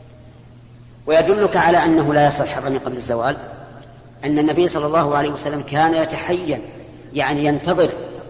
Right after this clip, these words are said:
حتى تزول الشمس، ومن حين أن تزول يرمي قبل أن يصلي الظهر، فكأنه ينتظر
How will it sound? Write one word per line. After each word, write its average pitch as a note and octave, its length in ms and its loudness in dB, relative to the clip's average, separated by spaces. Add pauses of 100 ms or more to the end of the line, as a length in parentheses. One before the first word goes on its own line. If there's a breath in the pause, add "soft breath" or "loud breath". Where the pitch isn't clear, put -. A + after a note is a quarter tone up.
(380)
حتى E3 360 0
تزول D#3+ 280 0
الشمس، D3+ 560 -2
ومن D3+ 240 0 (120)
حين G3+ 260 4
أن F3+ 180 2
تزول F3 540 4
يرمي F#3+ 440 4 (480)
قبل G3 180 2
أن F3 120 2
يصلي D3 220 -4
الظهر، A#2+ 220 -12 (1900)
فكأنه E3+ 460 0
ينتظر D#3+ 360 0